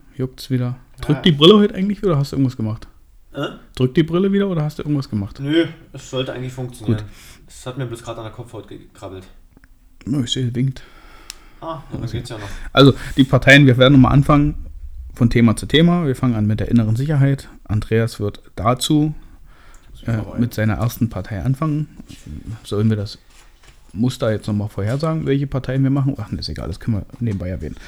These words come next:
Speaker 1: Also Andreas fängt an mit einer seiner Parteien, dann ich eine hin und her, sechs Stück, das heißt, jeder muss dreimal reden. Am Ende von jedem Thema versuchen wir für uns,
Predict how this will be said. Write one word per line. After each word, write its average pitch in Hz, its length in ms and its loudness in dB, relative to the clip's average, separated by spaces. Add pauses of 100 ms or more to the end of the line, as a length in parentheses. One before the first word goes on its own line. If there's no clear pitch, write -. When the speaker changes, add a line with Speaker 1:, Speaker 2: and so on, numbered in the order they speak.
(140)
Speaker 1:
Also 156 220 6
Andreas 156 340 4
fängt 165 180 2
an 147 120 4
mit 143 100 2
einer 135 220 0
seiner 135 220 2
Parteien, 123 440 -4 (320)
dann 113 160 2
ich 147 200 -6
eine 123 240 0
hin 123 180 -2
und 110 180 -6
her, 147 240 -4
sechs 113 200 -8
Stück, - 200 -8
das - 160 -10
heißt, 113 180 -4
jeder 117 140 -4
muss 104 160 -6
dreimal 104 260 -6
reden. 143 240 -4 (400)
Am 120 160 -2
Ende 156 200 2
von 135 140 2
jedem 127 220 6
Thema 160 320 6 (1040)
versuchen 123 500 8
wir 117 140 6
für - 260 -6
uns, - 460 8